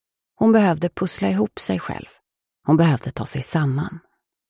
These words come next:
Ljudlöst hoppade Chanel upp i hennes knä och började trampa runt. Julia lät henne hållas tills klorna stack igenom det tunna tyget på yogatightsen rakt in i det ena låret.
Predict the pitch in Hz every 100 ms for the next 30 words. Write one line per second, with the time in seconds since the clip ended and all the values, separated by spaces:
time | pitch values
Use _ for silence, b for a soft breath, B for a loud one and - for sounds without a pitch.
0 | _ _ _ _ _ _ B B B B
1 | 214 262 202 196 254 - - - - 233
2 | - 170 175 185 - - 226 220 285 226
3 | 160 - 156 - 170 165 165 - 160 117
4 | 113 156 B B 233 208 208 147 143 156
5 | - 165 165 - 170 156 170 - - _
6 | _ _ _ _ _ _ _ _ - 147
7 | 151 147 151 127 120 151 143 170 156 113
8 | 143 - - B B 190 165 - 214 214
9 | 196 139 127 160 - 151 147 147 156 160
10 | 147 123 127 139 - 160 139 143 - 156
11 | 147 131 - 147 151 139 143 - 180 156
12 | - 123 123 B B B 180 202 196 -
13 | - 143 147 151 151 147 190 147 143 165
14 | 208 208 - - _ -